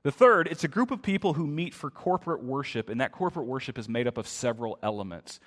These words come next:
Prayer, the preaching of God's word, and the ordinances.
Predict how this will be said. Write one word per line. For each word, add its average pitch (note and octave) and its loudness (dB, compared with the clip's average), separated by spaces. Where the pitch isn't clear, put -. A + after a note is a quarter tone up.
Prayer, D3+ 2
the - -4
preaching E3+ -2
of C#3+ -2
God's B2+ 4
word, A2+ 0
and G#2+ -2
the G#2 -10
ordinances. G2 -12